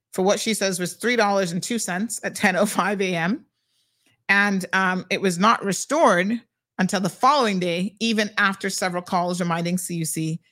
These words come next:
to restore the electricity. She claims that she had several meetings with the customer service manager regarding an unexplainable series of ten dollars or more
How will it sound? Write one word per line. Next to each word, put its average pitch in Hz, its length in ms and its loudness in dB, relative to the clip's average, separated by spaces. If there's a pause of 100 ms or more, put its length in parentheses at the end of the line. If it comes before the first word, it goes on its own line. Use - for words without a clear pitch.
(320)
to 180 140 2
restore 185 760 4
the 180 140 0
electricity. - 640 -6 (680)
She 220 160 0
claims 269 520 0
that 175 140 -2
she 196 140 0
had 190 200 2
several 202 300 -2
meetings 240 640 0
with 175 200 -2
the 170 60 -8
customer 170 300 -4
service 160 300 -6
manager 233 560 2 (500)
regarding 190 760 2
an 190 180 0 (160)
unexplainable 240 1200 0
series 208 520 0
of 180 200 -2
ten 311 260 -2
dollars 220 400 2
or 180 60 0
more 190 400 2